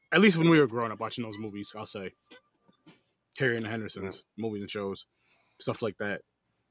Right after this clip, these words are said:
Speaker 1: <clears throat> This didn't give you that. This gave you, <sighs> I watched it. I can say I watched it. That's it. Yeah, have you ever seen Cherry Creek Creek? Yeah, what'd you think about it? Hmm.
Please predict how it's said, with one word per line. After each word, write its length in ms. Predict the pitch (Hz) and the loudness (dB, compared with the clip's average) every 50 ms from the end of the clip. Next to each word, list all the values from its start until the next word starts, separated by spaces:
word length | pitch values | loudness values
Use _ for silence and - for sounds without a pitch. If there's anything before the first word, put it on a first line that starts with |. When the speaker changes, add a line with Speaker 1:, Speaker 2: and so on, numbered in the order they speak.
| _ _ _ _ _ _ _ _ | _ _ _ _ _ _ _ _
Speaker 1:
<clears throat> 280 | - - 233 160 - 104 - _ - | 10 10 10 10 8 2 -2 _ 6
This 160 | 143 156 160 | 8 8 8
didn't 220 | - 160 135 131 | 8 6 6 6
give 180 | 117 123 113 98 | 4 2 0 -2
you 100 | 95 92 | -2 -4
that. 160 | 95 92 87 - _ _ | -4 -4 -6 -8 _ _
This 220 | - 123 160 156 - | 2 4 4 4 6
gave 320 | - 156 147 139 127 113 | 8 8 8 8 8 4
you, 260 | 120 123 120 117 110 - _ _ - - - - - - - - - - - - - - - - - _ _ _ _ _ _ - | 2 2 0 0 -2 -4 _ _ -20 -20 -18 -18 -18 -18 -18 -18 -18 -18 -18 -20 -20 -20 -20 -20 -20 _ _ _ _ _ _ -10
<sighs> 60 | - - - - - - - - - - - - - - - - - - - - - - - - - _ _ _ _ _ _ _ _ - - - - - _ _ _ - - | -8 -6 -4 -4 -4 -6 -6 -8 -8 -10 -10 -10 -12 -14 -14 -14 -16 -16 -18 -20 -20 -20 -20 -20 -20 _ _ _ _ _ _ _ _ -20 -20 -20 -20 -20 _ _ _ -8 -4
I 120 | - 113 117 | 0 0 2
watched 360 | 113 120 123 131 123 - - | 4 4 4 4 4 4 4
it. 160 | 139 135 135 - _ _ - | 4 4 4 2 _ _ -4
I 120 | 113 123 | -4 -2
can 180 | - - 110 104 | -2 -4 -6 -4
say 160 | - 127 127 | -2 0 0
I 100 | 120 123 | 2 2
watched 360 | 123 123 120 123 117 - - - | 2 2 2 0 0 -2 -2 -2
it. 180 | 123 123 123 _ _ _ _ _ _ _ _ _ _ _ _ _ _ _ _ _ _ _ _ _ _ _ _ _ _ _ _ _ _ _ _ _ _ _ _ _ _ _ _ _ - | 0 0 -2 _ _ _ _ _ _ _ _ _ _ _ _ _ _ _ _ _ _ _ _ _ _ _ _ _ _ _ _ _ _ _ _ _ _ _ _ _ _ _ _ _ -14
That's 200 | 98 98 92 - | -12 -12 -10 -8
it. 160 | 101 113 117 - _ _ _ _ _ _ _ _ _ _ _ _ _ _ _ _ _ _ _ _ _ _ _ _ - | -6 -8 -8 -8 _ _ _ _ _ _ _ _ _ _ _ _ _ _ _ _ _ _ _ _ _ _ _ _ 0
Yeah, 180 | 185 180 185 165 | 2 4 4 4
have 100 | 165 160 | 4 4
you 80 | 180 180 | 4 6
ever 160 | 175 175 175 | 6 6 4
seen 160 | 156 - 180 | 4 4 2
Cherry 200 | 156 - 175 170 | 4 4 2 2
Creek 160 | 160 - 175 - | 2 -2 -4 -4
Creek? 160 | - 214 202 - | -2 -4 -2 0
Yeah, 200 | - 180 190 180 | 2 2 4 4
what'd 180 | 131 113 139 147 | 4 2 2 0
you 40 | - | 0
think 140 | - 190 165 | 0 0 2
about 220 | 123 104 104 104 | 2 0 -2 -4
it? 60 | - - _ | -4 -8 _
Hmm. 140 | - 165 170 | -6 -6 -6